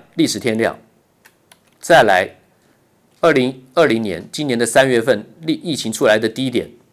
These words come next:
在二二九点五元，那个月大量；四月份是超大量，也就是说总共有四个月的超大量的高价分别是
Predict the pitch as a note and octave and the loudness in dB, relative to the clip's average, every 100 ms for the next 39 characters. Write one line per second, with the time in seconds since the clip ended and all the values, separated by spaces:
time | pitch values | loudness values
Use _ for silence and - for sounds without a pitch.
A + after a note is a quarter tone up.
0 | _ _ _ _ _ - G#3 - D3+ C3 | _ _ _ _ _ 0 2 4 4 4
1 | A#2+ G2 A2+ A#2 F#2 E2 F#2 _ _ _ | 0 -2 -2 -2 -6 -8 -14 _ _ _
2 | _ _ E3+ C3 C3+ B2 A2 A2 F2+ - | _ _ 0 2 2 4 4 2 -2 -8
3 | _ _ _ _ - - F#3 D3 D3 A#2+ | _ _ _ _ -4 2 4 4 2 -2
4 | A#2 - C#3 C3+ A2 G#2+ D2+ B2 C3 F#3+ | -4 2 4 6 4 2 -2 -4 0 2
5 | G3 F#3+ A#2+ E3+ G#2+ - F#3+ B2+ C#3 A#2 | 2 2 2 0 0 0 0 2 2 0
6 | A2 C3 C3+ B2 B2 F2+ - _ _ _ | 0 2 4 4 4 0 -6 _ _ _
7 | - A#2+ D3+ D3+ D3+ D3+ D3+ C#3 A2 A2 | -4 0 4 6 6 2 0 0 -2 -2
8 | B2 G2+ | -4 -6